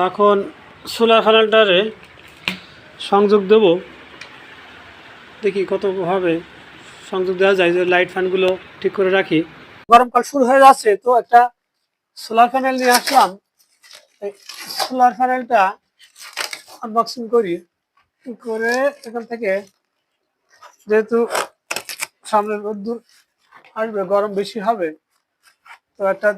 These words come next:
সোলার প্যানেল নিয়ে আসলাম। সোলার প্যানেলটাই কাজ করতে হবে, কারণ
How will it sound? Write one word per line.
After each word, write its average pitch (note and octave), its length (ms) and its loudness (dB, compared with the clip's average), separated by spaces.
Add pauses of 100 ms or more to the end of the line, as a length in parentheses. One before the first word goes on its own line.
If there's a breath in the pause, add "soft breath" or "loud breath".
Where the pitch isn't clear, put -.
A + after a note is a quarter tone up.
(140)
সোলার G#3+ 260 0
প্যানেল A3 220 -8
নিয়ে A3 160 0
আসলাম। A#3 220 -4
সোলার G#3 320 -6
প্যানেলটাই G#3+ 460 -8 (3500)
কাজ G#3+ 140 2
করতে A3+ 200 -4
হবে, F3 120 -10
কারণ G#3+ 140 -2